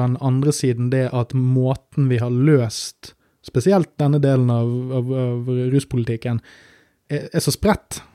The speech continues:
Altså selv i områder med ganske god poldekning, så er det få utsalgssteder. Så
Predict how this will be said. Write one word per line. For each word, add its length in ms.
Altså 220
selv 480
i 100
områder 560
med 140
ganske 340
god 260
poldekning, 800
så 160
er 240
det 120
få 300
utsalgssteder. 760
Så 220